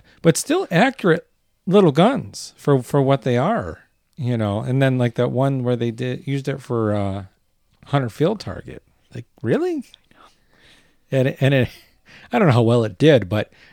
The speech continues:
I'm assuming it did pretty well. And that's, that's a lot of gunsmithing and, well, going way over what the gun is worth, but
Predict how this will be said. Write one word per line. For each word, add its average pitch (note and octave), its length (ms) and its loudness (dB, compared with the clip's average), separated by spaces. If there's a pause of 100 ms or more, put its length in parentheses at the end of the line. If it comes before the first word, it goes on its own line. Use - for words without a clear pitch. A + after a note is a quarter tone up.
I'm B2+ 120 0
assuming B2+ 440 0
it G#2+ 100 -4
did A2+ 200 -4
pretty G#2 240 -6
well. G2 460 -4 (240)
And A2 140 -2
that's, D3+ 240 0
that's C#3+ 240 -2
a E3+ 60 0
lot D3+ 120 4
of A2+ 80 0
gunsmithing B2+ 680 -2
and, G2+ 220 -8 (960)
well, A2+ 160 -4
going A#2+ 260 -4
way D3 200 2
over F#3+ 240 2
what D3 160 -2
the C3+ 80 -8
gun B2 200 0
is G#2 140 -2
worth, C3 540 0
but - 180 -6